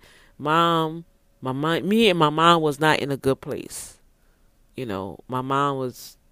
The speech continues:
was not in a good place for me, and I wasn't in a good place for her. So it was like hell there. I'm dealing with the shelter, in between, trying to find a job. I got, um, I had four children, but the other two children went by their dad.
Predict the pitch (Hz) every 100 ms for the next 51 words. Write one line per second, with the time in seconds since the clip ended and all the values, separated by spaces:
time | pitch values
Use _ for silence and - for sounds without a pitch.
0 | _ 120 110 123 107 120 117 120 - 90
1 | 87 71 76 65 104 113 120 120 110 113
2 | 120 - 85 - 92 95 - _ - -
3 | _ _ 151 143 - 143 131 131 98 113
4 | 120 143 139 131 131 123 117 139 151 147
5 | 147 139 147 - _ _ - - 110 139
6 | 131 123 - 104 - 170 156 - 151 143
7 | 135 135 - _ _ _ - 120 - -
8 | 160 156 156 147 120 - 110 98 - 156
9 | 143 139 135 107 120 110 95 78 _ _
10 | _ _ _ _ _ 123 117 - - -
11 | _ _ - 131 139 - - 190 196 190
12 | 165 135 123 110 113 170 160 160 - 143
13 | 127 120 120 - 104 139 170 151 151 143
14 | 139 135